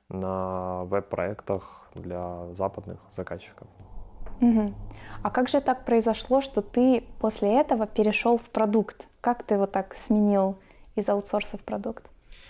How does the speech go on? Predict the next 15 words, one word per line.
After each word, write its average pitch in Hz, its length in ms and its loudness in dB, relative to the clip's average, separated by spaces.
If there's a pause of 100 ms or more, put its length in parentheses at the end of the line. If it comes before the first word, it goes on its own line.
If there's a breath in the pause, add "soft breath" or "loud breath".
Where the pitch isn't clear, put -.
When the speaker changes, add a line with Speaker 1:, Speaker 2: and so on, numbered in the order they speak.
(320 soft breath)
Speaker 1:
А 131 240 4
на 139 280 2
самом 156 340 2
деле 147 380 6
мне 127 540 4
захотелось 120 460 2
сфокусироваться 117 760 0
на 110 100 0
чем-то 110 360 0
одном 147 480 0
Speaker 2:
Мгм. 247 180 -8
Speaker 1:
и 127 380 4
очень 120 340 2
глубоко 110 400 2
копать. 104 540 -2